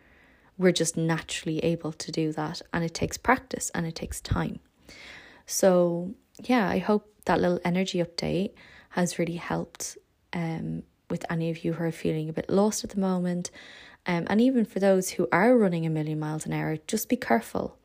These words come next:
Remember to just sit back and really listen to your body and see if that's what it wants. 'Cause it might do, it might not though. We might be in force, and we don't want to be in force. We want to be in love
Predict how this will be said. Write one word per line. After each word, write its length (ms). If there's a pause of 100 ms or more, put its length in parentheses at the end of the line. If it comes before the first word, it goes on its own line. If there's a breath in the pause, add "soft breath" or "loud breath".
(760 soft breath)
Remember 360
to 180
just 400
sit 340
back 500 (460)
and 680 (720 soft breath)
really 320
listen 640
to 140
your 120
body 460 (540)
and 120
see 360
if 120
that's 240
what 100
it 100
wants. 220
'Cause 160
it 60
might 280
do, 360 (500 soft breath)
it 80
might 220
not 260
though. 160
We 140
might 180
be 120
in 100
force, 560
and 100
we 60
don't 180
want 200
to 60
be 100
in 100
force. 400
We 80
want 160
to 60
be 100
in 160
love 400